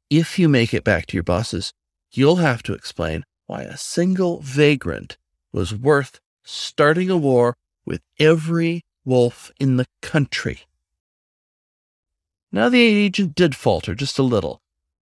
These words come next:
"You seem real confident you'd walk away to tell them."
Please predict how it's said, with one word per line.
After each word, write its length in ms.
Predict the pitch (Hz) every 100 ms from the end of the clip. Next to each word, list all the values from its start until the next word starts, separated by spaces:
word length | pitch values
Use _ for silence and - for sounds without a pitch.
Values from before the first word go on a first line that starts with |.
| _ _ _ _ _ _ _
"You 160 | 147 139
seem 380 | - 143 131
real 220 | 131 127 113
confident 720 | - 175 175 170 - 113 107
you'd 180 | 113 120
walk 300 | 120 123 -
away 220 | 113 113
to 100 | 113
tell 280 | - 160 135
them." 220 | -